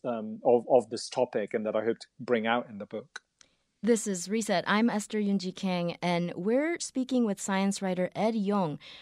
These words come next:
Speaker 2: about his new book, An Immense World, How Animal Senses Reveal the Hidden Realms Around Us.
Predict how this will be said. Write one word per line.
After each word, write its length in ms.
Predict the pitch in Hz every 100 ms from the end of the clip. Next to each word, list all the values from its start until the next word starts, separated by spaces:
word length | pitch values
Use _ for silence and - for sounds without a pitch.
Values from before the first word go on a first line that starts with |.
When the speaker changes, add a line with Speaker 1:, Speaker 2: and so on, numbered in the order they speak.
| -
Speaker 2:
about 240 | 156 165
his 180 | 165 165
new 220 | 180 196
book, 320 | 190 165 - -
An 120 | 160
Immense 500 | 170 196 202 202 -
World, 420 | 185 185 160 139 - -
How 160 | 160
Animal 440 | - 175 202 202 196
Senses 500 | 196 185 190 180 202
Reveal 500 | 180 185 180 220 247
the 120 | 220
Hidden 420 | 180 226 269 262
Realms 400 | 208 190 185 190
Around 380 | - 175 170 175
Us. 220 | 160 -